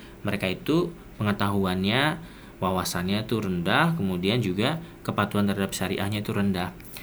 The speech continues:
Apa sih dampaknya? Nah, strateginya untuk kelas meneng-, kelas yang seperti ini adalah sebenarnya kita tuh memberikan empat P, yaitu apa aja? Yaitu price,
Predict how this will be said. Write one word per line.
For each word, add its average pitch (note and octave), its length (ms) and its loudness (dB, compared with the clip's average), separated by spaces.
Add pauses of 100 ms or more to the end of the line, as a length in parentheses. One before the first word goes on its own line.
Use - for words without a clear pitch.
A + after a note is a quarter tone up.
(220)
Apa D3 320 4
sih E3 240 6
dampaknya? A2 480 4
Nah, F#2 160 4
strateginya G#2+ 720 6
untuk A#2+ 400 2
kelas G#2+ 240 4
meneng-, G2 400 2
kelas G#2+ 320 4
yang G2+ 240 6
seperti F#2+ 400 2
ini A#2 160 2
adalah A2 320 4
sebenarnya G#2 480 2 (560)
kita B2 240 2
tuh D#3+ 160 4
memberikan A2 560 4
empat - 320 2
P, G2+ 240 6
yaitu C3 240 2
apa E3+ 160 4
aja? F3 160 6
Yaitu B2+ 160 2
price, A#2 720 4